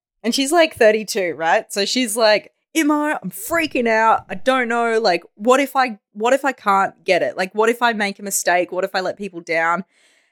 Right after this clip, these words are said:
And I was like, "Yeah, but this is the trajectory you're on anyway. Like, this is the end goal for you. Like, this is something that you've wanted to, to get for so long. It's just obviously happened so much sooner than you expected.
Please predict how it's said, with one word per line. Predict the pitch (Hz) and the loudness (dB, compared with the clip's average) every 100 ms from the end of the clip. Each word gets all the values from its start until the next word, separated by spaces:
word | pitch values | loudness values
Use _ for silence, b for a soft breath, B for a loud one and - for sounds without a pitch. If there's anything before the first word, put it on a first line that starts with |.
| _ | _
And | - 214 220 | 0 2 2
I | - 247 | 0 -2
was | 254 | 0
like, | 269 269 269 _ - | -2 -6 -10 _ -6
"Yeah, | 294 | -4
but | 277 269 - _ _ _ - | 0 0 -2 _ _ _ -6
this | 262 | -2
is | 349 320 | 0 0
the | 339 | -2
trajectory | 294 240 240 - 254 240 | -2 0 0 -2 -6 -2
you're | 220 196 | 0 2
on | 190 156 | 0 -4
anyway. | 185 226 220 139 | -6 -4 -2 -4
Like, | 160 180 - | -4 -8 -8
this | 240 240 | -8 -8
is | 220 220 | -8 -8
the | 196 180 | -6 -2
end | 170 180 | -2 -2
goal | 175 175 190 | -4 -4 -4
for | - | -8
you. | 151 117 | -12 -4
Like, | 175 165 | -2 -2
this | 214 220 | -4 -8
is | 233 | -4
something | 202 - 190 | -2 -4 -8
that | 180 160 | -8 -10
you've | 180 196 | -10 -10
wanted | 185 190 220 | -6 -4 -4
to, | 220 - _ - | -8 -14 _ -8
to | 233 | -2
get | 196 - | 0 -2
for | 202 | -6
so | - 175 | -4 -2
long. | 190 202 | -2 -4
It's | 170 170 - | -6 -12 -12
just | 214 | -8
obviously | - 214 233 233 - 202 | -2 -2 -2 -10 -10 -8
happened | 175 180 185 175 _ _ | -6 -6 -10 -16 _ _
so | - - - 269 285 | -12 -6 0 2 2
much | 247 - | 0 -4
sooner | - - 185 175 165 | -8 -6 -6 -4 -6
than | 160 156 | -6 -12
you | 160 | -10
expected. | 151 - 170 - 120 85 | -10 -6 -6 -6 -10 -14